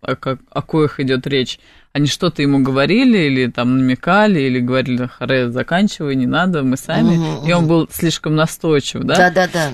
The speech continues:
Speaker 1: Вот
Speaker 2: Мгм.
Speaker 1: в этом своём, ну, вот упоённом желании. И как раз прошло несколько дней, человек как-то <laughs> пришёл в себя и понимает, что что-то не так. Вот, либо, в принципе, его, а,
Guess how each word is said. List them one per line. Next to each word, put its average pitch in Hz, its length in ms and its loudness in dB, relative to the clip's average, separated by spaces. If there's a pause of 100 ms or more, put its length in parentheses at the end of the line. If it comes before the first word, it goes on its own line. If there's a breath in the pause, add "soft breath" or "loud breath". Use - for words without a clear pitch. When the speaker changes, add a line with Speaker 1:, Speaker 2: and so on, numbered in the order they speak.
Speaker 1:
Вот 185 180 0
Speaker 2:
Мгм. 151 80 0
Speaker 1:
в - 40 2
этом 147 220 0
своём, 147 600 -2
ну, 131 200 0
вот 131 220 -10
упоённом 151 640 0
желании. 139 600 0 (680)
И 151 300 2 (120)
как 160 160 -2
раз 175 180 0
прошло 160 340 -4
несколько 160 440 -6
дней, 247 300 0
человек 175 340 0
как-то 143 580 -4
<laughs> - 80 -20
пришёл - 340 2
в 175 40 0
себя 208 400 -2
и 170 160 0
понимает, 170 480 0
что - 200 -6
что-то 175 340 -2
не 160 140 2
так. 113 360 -6 (720 soft breath)
Вот, 147 320 2
либо, 233 300 4
в - 120 -10
принципе, 185 500 0
его, 156 580 2 (1040)
а, 131 680 2